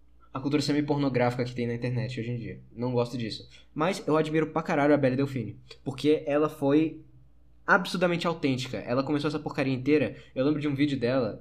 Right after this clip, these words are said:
que ela faz um tour pela casa dela. Tinha detalhes em absolutamente a casa inteira. Era uma casa de boneca, literalmente.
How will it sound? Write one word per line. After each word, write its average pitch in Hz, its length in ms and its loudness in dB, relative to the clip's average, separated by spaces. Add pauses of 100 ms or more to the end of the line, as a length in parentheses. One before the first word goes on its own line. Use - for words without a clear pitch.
que 107 640 -8 (180)
ela 117 140 -2
faz 123 140 -2
um 127 120 -2
tour 139 180 2
pela 120 160 -2
casa 107 180 -6
dela. 120 320 -4 (640)
Tinha 202 240 -4
detalhes 165 680 -2
em 165 140 -4
absolutamente 180 520 -4
a 170 40 -8
casa 160 340 -4
inteira. 170 640 -4
Era 135 120 2
uma 151 100 2
casa 170 240 -4
de 156 80 -8
boneca, 147 360 0
literalmente. 135 680 -2